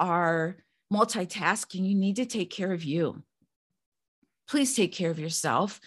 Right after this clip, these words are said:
whatever that is. Maybe it's a spa day or a spa weekend or, I don't know, a spa month. That sounds great to me, a spa month, but I don't think that exists.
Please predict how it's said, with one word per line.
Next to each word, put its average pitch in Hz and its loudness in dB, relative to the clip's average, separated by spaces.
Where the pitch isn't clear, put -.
whatever 269 8
that 233 8
is. - 2
Maybe 220 6
it's 220 4
a 202 -2
spa 185 4
day 160 0
or 165 0
a - -10
spa 165 0
weekend 151 -4
or, 131 0
I 143 -2
don't 143 -2
know, 95 -4
a - -2
spa 156 2
month. 139 0
That 175 6
sounds 135 -2
great 131 -6
to - -12
me, 92 -8
a - -8
spa 123 -4
month, 76 -4
but 147 -4
I - -2
don't 135 -4
think - -12
that 135 -6
exists. - -10